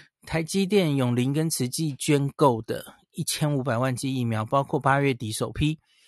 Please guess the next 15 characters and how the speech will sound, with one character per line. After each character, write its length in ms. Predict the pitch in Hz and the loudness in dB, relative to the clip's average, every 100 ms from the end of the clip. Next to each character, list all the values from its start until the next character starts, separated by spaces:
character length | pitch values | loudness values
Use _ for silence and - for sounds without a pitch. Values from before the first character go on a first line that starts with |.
| _ _ _ _ | _ _ _ _
十 280 | - - 160 | -6 -2 0
一 180 | 185 196 | 0 2
月 280 | 208 170 - _ _ - | 4 4 2 _ _ -8
前 440 | - 143 123 147 - | -2 2 2 0 -4
应 260 | 175 180 | -2 0
该 160 | 170 170 | 2 0
确 240 | 160 180 | 2 2
定 220 | 156 156 139 | 2 0 0
会 180 | 160 | 0
有 160 | 123 110 | 0 0
一 100 | 110 | -4
半， 320 | - 135 120 - _ _ - | 0 0 0 -6 _ _ -10
也 100 | 117 | -4
就 100 | 151 | -2
是 240 | 175 123 | 0 -2